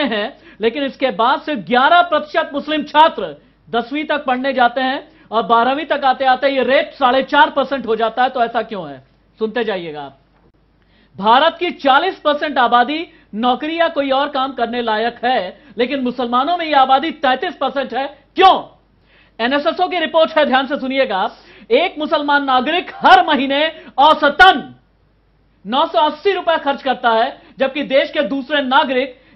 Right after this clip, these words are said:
औसतन एक हजार एक सौ अट्ठाईस रुपए खर्च करते हैं। अगर इतनी बदतर हालत है, सच्चर कमेटी की रिपोर्ट ले लीजिए, नेशनल सैंपल सर्वे ऑफिस की रिपोर्ट ले लीजिए,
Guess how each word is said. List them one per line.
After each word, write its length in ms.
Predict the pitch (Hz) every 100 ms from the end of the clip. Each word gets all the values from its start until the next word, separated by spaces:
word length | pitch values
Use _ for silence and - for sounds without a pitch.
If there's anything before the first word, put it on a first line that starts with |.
| -
औसतन 480 | 262 262 - 320 - -
एक 240 | 349 -
हजार 260 | 269 277 285
एक 100 | 277
सौ 100 | 302
अट्ठाईस 460 | 285 - 262 294 285
रुपए 220 | 269 254
खर्च 200 | 240 233
करते 240 | 226 214 226
हैं। 380 | 254 277 - -
अगर 320 | 269 320 -
इतनी 340 | 302 247 311 381
बदतर 360 | 302 294 302
हालत 280 | 269 247 254 233
है, 160 | 240 254 - _ -
सच्चर 340 | 330 302 359 349
कमेटी 340 | 320 311 330
की 100 | 311
रिपोर्ट 320 | 294 294 294
ले 60 | 285
लीजिए, 340 | 285 269 294 294 - - 214
नेशनल 500 | 269 302 302 349 349
सैंपल 440 | 302 285 294 330
सर्वे 360 | 330 294 285 320
ऑफिस 340 | 294 294 302
की 100 | 320
रिपोर्ट 340 | 277 302 311 302
ले 60 |
लीजिए, 300 | 269 240 277